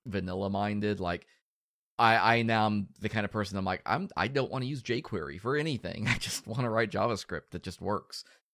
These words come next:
Um, and I've gotten that way with P H P a lot as well. Like, I'm not gonna use a plugin for something. I'm not gonna include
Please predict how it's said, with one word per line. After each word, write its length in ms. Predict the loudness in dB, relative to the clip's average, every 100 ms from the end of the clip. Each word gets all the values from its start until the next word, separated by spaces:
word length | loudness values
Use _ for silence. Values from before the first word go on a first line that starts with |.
| _
Um, 380 | 0 2 2 0
and 300 | 0 0 0
I've 180 | 0 2
gotten 220 | 2 2 0
that 160 | -2
way 140 | 0 -2
with 160 | -4
P 160 | -4 -4
H 160 | -6
P 140 | -4 0
a 80 | 0
lot 220 | 0 -2
as 140 | -4
well. 300 | 0 2 2
Like, 200 | -2 -6 _ _ _ _ _ _ _
I'm 160 | 0 2
not 140 | 2
gonna 120 | 0
use 240 | -2 -2 -4
a 40 |
plugin 460 | -4 -2 0 -2 -4
for 140 | -6
something. 640 | -4 -4 -2 -2 -4 -4 -4
I'm 100 | -4
not 100 | -2
gonna 140 | -4
include 600 | -4 -6 -4 -2 -2 -4